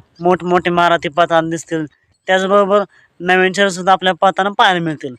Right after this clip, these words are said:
मित्रांनो, या मैदानात आपला लाडका तेजा पळताना दिसेल का? तर मित्रांनो, नक्कीच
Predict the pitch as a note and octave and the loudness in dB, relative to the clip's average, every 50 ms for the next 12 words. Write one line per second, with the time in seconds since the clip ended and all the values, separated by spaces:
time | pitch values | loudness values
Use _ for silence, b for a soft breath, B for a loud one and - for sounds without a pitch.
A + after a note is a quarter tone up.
0 | _ _ _ _ _ _ _ _ _ _ _ _ - A3 A3 F#3+ A#3 A#3+ A3+ G3 | _ _ _ _ _ _ _ _ _ _ _ _ -12 -10 -6 -4 -4 0 2 0
1 | D#3+ C#3 - - _ _ _ _ F3+ F3+ F#3+ A3 A3 A3 A3 A3+ G#3 F#3 F#3 F#3 | 0 0 -4 -10 _ _ _ _ -6 -2 0 0 2 2 2 0 2 2 2 2
2 | E3 D3+ C#3 - _ _ _ _ b b b b b b b b b b b b | 0 0 -4 -6 _ _ _ _ b b b b b b b b b b b b
3 | b _ _ _ _ E3 E3+ E3+ - F3 F3 F3 F3+ G3 G#3+ G#3+ - - E3 D3+ | b _ _ _ _ -4 -4 -4 -2 -4 -2 0 0 0 0 0 0 -2 -2 -2
4 | - _ _ G3+ G3+ G3+ G3+ E3+ A3 - E3+ A#3 A3+ G#3+ - G#3 G3 F#3+ F#3+ F3 | -4 _ _ 0 0 0 2 2 2 2 2 4 2 2 2 0 -2 -2 -6 -6
5 | E3+ F#3+ F3 C#3+ B2+ B2+ A#2 - b b b b b b b b b b _ _ | -4 -4 -4 -4 -6 -10 -14 -14 b b b b b b b b b b _ _
6 | - F#3 F#3+ G3+ F#3+ G#3+ G#3+ A3 A3 A3 - - A3+ A#3+ - - - | -4 -2 -2 0 -2 -2 0 0 -2 -2 -4 -2 -2 -2 -2 -2 -8